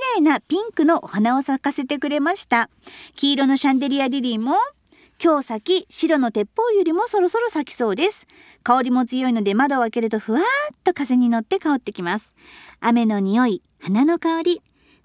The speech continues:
梅雨で気分も落ち込みやすい時期ですが、香りで元気をもらっています。皆さんは好きな香りありますか？という、なんかとってもね、女の子らしい可愛い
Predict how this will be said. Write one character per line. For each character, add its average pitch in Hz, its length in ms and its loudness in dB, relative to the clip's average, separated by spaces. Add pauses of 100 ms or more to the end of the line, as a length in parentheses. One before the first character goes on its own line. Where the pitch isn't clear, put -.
梅 285 140 0
雨 311 80 2
で 240 140 0
気 359 160 -2
分 370 200 0
も 269 180 2
落 - 200 -6
ち - 20 -20
込 359 100 0
み 403 100 -2
や 415 160 -2
す - 100 -8
い 440 120 -4
時 330 360 -2
期 294 100 -6
で 277 120 -4
す - 100 -10
が、 302 240 0 (400)
香 220 220 0
り 330 100 0
で 415 140 0
元 392 200 0
気 339 120 2
を 320 40 4
も 269 120 4
ら 269 80 2
っ 254 60 0
て 262 120 -6
い 240 80 0
ま 302 120 2
す。 - 280 -8 (160)
皆 233 160 2
さ 226 220 -4
ん 202 60 -4
は 190 120 -2
好 - 120 -12
き 330 120 -2
な 302 160 0
香 220 260 -4
り 254 220 -2
あ 185 60 -16
り 240 100 0
ま 349 160 0
す - 140 -14
か？ 339 180 -2
と - 180 -16
い - 140 -12
う、 - 60 -20 (460)
な 208 80 -6
ん - 20 -8
か 202 100 -6
と 208 80 -6
っ 190 60 -4
て 202 160 -6
も 185 160 -2
ね、 269 320 0
女 196 200 -2
の 185 140 -4
子 175 140 -2
ら 175 120 -2
し 175 220 -12
い - 60 -18
可 185 200 -8
愛 180 260 -4
い - 40 -16